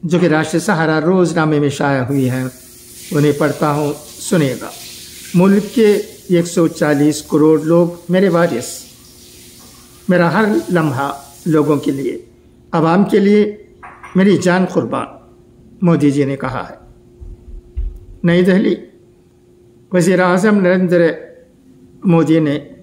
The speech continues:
हफ्ता मई अठारह को शुमाली मशरक़ी दिल्ली में एक इंतखाबी रैली से खिताब करते हुए कहा कि मेरा कोई वारिस नहीं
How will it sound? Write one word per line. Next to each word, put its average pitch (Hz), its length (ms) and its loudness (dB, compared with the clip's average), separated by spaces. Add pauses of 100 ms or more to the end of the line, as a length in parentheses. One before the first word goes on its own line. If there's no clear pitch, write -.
(260)
हफ्ता - 680 -4
मई 160 200 2 (140)
अठारह 165 420 0
को - 160 -4 (480)
शुमाली 175 460 2
मशरक़ी 190 480 0
दिल्ली 180 340 2
में 190 140 2
एक - 1160 -4
इंतखाबी 170 540 2
रैली 143 280 2
से 143 160 0
खिताब 156 360 0
करते 170 320 0
हुए 175 220 4
कहा 185 240 0 (540)
कि 208 80 2
मेरा 180 280 4 (280)
कोई 180 180 4
वारिस 175 500 0
नहीं 196 220 2